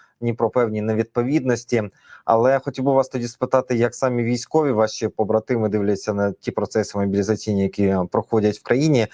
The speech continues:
і ви вже сказали про, е, певну нестачу людей, які могли б керувати F P V-дронами, е, F P V-дронами, але, на вашу думку,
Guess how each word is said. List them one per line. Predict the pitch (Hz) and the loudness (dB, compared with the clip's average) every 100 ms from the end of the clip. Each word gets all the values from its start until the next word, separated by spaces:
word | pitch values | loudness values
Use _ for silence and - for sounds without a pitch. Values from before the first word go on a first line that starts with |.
| - - | -12 -2
і | 123 | 2
ви | 120 139 | 4 4
вже | 120 120 | 2 0
сказали | - 117 131 117 110 | 0 0 2 4 2
про, | - 107 104 101 _ _ _ | 2 4 4 2 _ _ _
е, | 92 107 | 0 2
певну | - 127 110 | 2 0 0
нестачу | 113 113 - 117 - | -2 0 2 0 0
людей, | 110 113 | 0 2
які | 110 - | 2 -2
могли | 104 110 113 | -4 -2 -2
б | - - | -4 -4
керувати | 113 107 107 107 113 | 0 2 2 2 0
F | 107 - | -2 -2
P | 110 | -4
V-дронами, | 113 165 147 123 | 0 0 2 2
е, | 117 - 76 107 107 110 | 0 -2 0 0 2 0
F | - | 0
P | 127 | 0
V-дронами, | 117 117 117 113 113 147 170 147 127 | 2 2 2 0 2 2 2 2 2
але, | - 120 127 | 2 2 2
на | 127 | 4
вашу | 123 131 120 | 2 0 -2
думку, | 107 143 131 127 113 | -2 -2 0 0 0